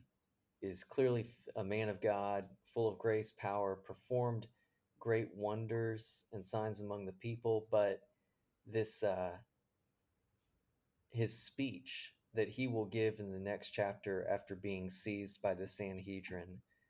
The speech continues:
is full evidence of, of his being filled by the Holy Spirit. And so, uh,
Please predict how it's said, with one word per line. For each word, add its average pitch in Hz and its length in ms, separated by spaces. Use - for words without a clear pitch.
is 92 200
full 110 300
evidence 92 540
of, 87 160
of 92 140
his 98 240
being 90 380
filled 104 300
by 95 160
the 92 100
Holy 92 260
Spirit. - 460
And 90 180
so, 87 480
uh, 85 200